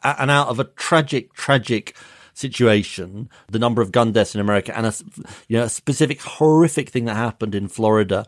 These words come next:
at Marjory Stoneman Douglas High School a couple of weeks back, where seventeen people, including students, were, were killed,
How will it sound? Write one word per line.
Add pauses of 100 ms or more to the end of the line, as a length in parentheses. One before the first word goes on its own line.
(220)
at
Marjory
Stoneman
Douglas
High
School (240)
a
couple
of
weeks
back,
where (200)
seventeen
people,
including
students,
were,
were
killed,